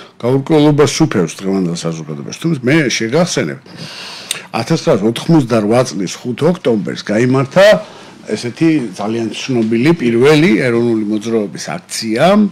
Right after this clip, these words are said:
ერთ-ერთი პირველი, ნუ, დავით გარეჯის აქციები უსწრებდა ამას წინ.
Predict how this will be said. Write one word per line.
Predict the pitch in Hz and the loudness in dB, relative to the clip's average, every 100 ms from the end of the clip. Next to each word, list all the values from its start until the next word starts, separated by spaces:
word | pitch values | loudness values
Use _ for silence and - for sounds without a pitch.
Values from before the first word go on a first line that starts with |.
| - - - | -4 -20 -8
ერთ-ერთი | 120 - 104 - 95 | -8 -6 -8 -8 -6
პირველი, | 92 87 85 104 160 160 | -4 -2 -2 2 2 4
ნუ, | 101 90 | 2 -2
დავით | 87 82 87 - | -2 -2 -4 -4
გარეჯის | 90 90 82 - | -4 -4 -6 -8
აქციები | 82 - 101 90 | -8 -6 -6 -4
უსწრებდა | 90 117 - 78 78 - | -4 -6 -6 -6 -6 -6
ამას | 69 67 78 | -8 -8 -12
წინ. | - 71 | -12 -12